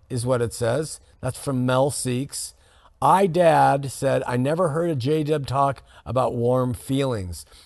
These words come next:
That was relative to a show where I talk about how the L D S Church talks about warm feelings. And if I included the J-Dub, Jehovah's Witnesses in that, I thought they may have. I'm sorry. I probably said the J-Dubs do it too.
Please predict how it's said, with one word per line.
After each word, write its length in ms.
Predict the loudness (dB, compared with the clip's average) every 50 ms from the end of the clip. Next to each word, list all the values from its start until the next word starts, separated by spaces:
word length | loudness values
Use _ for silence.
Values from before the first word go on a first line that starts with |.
| _ -10
That 140 | -6 -4 -4
was 160 | -2 -2 0
relative 380 | 0 2 2 0 0 -2 -4 -4
to 100 | -2 -4
a 60 | -4 -4
show 320 | -4 -2 -2 0 0 0
where 160 | 0 0 -2
I 80 | -2 -4
talk 260 | -4 -4 -6 -6 -6
about 220 | -6 -6 -6 -4
how 100 | -4 -4
the 160 | -4 -4 -4 -4
L 140 | -4 -4
D 100 | -4 -4 -4
S 140 | -4 -6 -6
Church 360 | -8 -8 -8 -8 -8 -10 _ _ _ _ _ _
talks 280 | -6 -6 -4 -4 -4 -6
about 240 | -6 -4 -4 -4 -4
warm 320 | -6 -6 -4 -4 -4 -4
feelings. 540 | -6 -6 -6 -4 -4 -4 -4 -4 -6 -8 -12 _ _ _ _ _
And 200 | -8 -6 -6 -6 -4
if 200 | -2 -2 0 2
I 120 | 2 2
included 720 | 2 0 0 -4 -4 -4 -4 0 2 2 4 4 2 0 0
the 100 | -2 -2
J-Dub, 720 | 0 0 0 0 0 0 -2 0 0 2 0 0 -4 -8
Jehovah's 400 | -8 -4 -4 -2 -2 -4 -6 -6
Witnesses 420 | -8 -8 -6 -6 -8 -8 -8 -8 -8
in 120 | -6 -6
that, 220 | -6 -8 -8 -10 _ _ _ _ _ -20 -14 _ 0
I 140 | 2 2 2
thought 340 | 2 2 2 2 2 0 0
they 160 | -2 -2 0
may 240 | 0 0 0 0 0
have. 340 | -2 -2 -2 -2 -4 -6 -8
I'm 160 | -8 -6 -6 -6
sorry. 540 | -6 -4 -2 -2 0 0 0 -2 -6 -10 _ _ _ _ _ _ _ _ -8
I 140 | -6 -4 -4
probably 320 | -2 -2 -2 -2 -2 -2
said 200 | -4 -4 -4 -4
the 60 | -4 -6
J-Dubs 480 | -6 -6 -6 -4 -4 -4 -4 -4 -4
do 140 | -4 -6 -6
it 100 | -6 -8
too. 320 | -8 -6 -4 -4 -4 -6